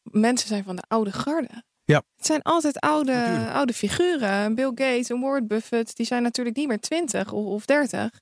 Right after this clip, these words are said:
Speaker 2: Ja.
Speaker 1: En die doen vaak zulke uitspraken.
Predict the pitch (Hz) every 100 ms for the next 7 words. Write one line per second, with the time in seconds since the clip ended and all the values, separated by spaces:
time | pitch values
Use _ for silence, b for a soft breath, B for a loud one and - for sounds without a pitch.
0 | b b 139 - - 220 254 339 359 240
1 | - 185 190 214 202 - 311 381 - -
2 | - 165